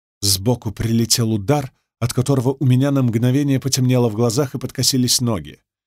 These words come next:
Чувствуя, что мешком валюсь на землю, я сделал не совсем осознанное движение,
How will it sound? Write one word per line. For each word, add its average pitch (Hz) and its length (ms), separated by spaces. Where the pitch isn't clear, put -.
Чувствуя, 120 680
что - 180
мешком 139 380
валюсь 139 300
на 127 100
землю, 127 420
я 143 180
сделал 170 440
не 170 120
совсем 170 480
осознанное 151 580
движение, 135 680